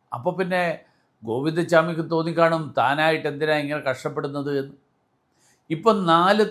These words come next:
താഴെത്തട്ടിലെ ഉദ്യോഗസ്ഥർക്കെതിരെ നടപടിയെടുത്ത് എല്ലാം അവസാനിപ്പിക്കാനാണ് സർക്കാരിൻ്റെ പ്ലാൻ.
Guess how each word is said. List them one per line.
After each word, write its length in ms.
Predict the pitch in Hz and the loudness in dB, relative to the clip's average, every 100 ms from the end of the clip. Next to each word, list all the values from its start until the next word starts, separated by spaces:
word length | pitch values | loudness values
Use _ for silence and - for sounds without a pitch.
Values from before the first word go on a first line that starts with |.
| - | 2
താഴെത്തട്ടിലെ 840 | 160 170 190 196 - 185 190 185 185 | 4 4 4 2 2 0 2 2 2
ഉദ്യോഗസ്ഥർക്കെതിരെ 1000 | 147 139 180 165 165 175 160 170 165 165 160 139 | 2 -2 -2 -2 -2 0 0 0 0 0 0 2
നടപടിയെടുത്ത് 800 | 147 165 160 156 143 - 139 113 110 - _ _ _ _ 143 | 2 2 0 0 -2 -4 -2 -2 -4 -10 _ _ _ _ -2
എല്ലാം 260 | 170 190 196 - 143 | 4 6 4 0 -4
അവസാനിപ്പിക്കാനാണ് 880 | 160 185 185 160 165 175 165 170 165 | 0 2 2 0 -2 0 0 -2 -2
സർക്കാരിൻ്റെ 520 | 165 151 175 170 175 170 | -2 2 2 2 0 0
പ്ലാൻ. 220 | 170 135 | 2 0